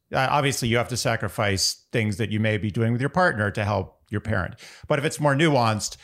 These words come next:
there's a whole range. And then sometimes it's very fifty-fifty whether you should do it or not. And my question to you in those situations is, what is the decision? Like, if it really is a fence call and you've done the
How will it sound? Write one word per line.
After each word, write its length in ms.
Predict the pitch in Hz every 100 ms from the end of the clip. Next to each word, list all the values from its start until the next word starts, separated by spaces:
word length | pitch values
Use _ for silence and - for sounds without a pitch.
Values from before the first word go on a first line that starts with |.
| -
there's 160 | 147 131
a 80 | 135
whole 180 | 135 113
range. 540 | 175 208 104 95 104
And 160 | 117 117
then 160 | 113
sometimes 400 | - 151 151 113
it's 100 | 101
very 560 | 90 107 127 190 190 156
fifty-fifty 800 | - 143 - 117 123 113 - 80
whether 200 | 110 104
you 80 | 104
should 160 | 98 104
do 140 | 175
it 60 | 139
or 60 |
not. 260 | 98 98 101
And 100 | 107
my 100 | 113
question 440 | - 147 - 120
to 160 | - 110
you 140 | 110 101
in 100 | 107
those 260 | 165 196 -
situations 680 | 131 - 98 92 - 95
is, 140 | 104 92
what 260 | 98 135
is 160 | 147 117
the 100 | 117
decision? 760 | 110 - - 160 - 107 87 101 - - -
Like, 180 | 131
if 100 | 143
it 120 | 156 139
really 320 | 180 208 160
is 120 | 135
a 60 | 120
fence 400 | - 127 113 -
call 400 | - 85 80 101
and 120 | 117
you've 160 | 120 101
done 400 | 147 147 113 -
the 260 | 107 113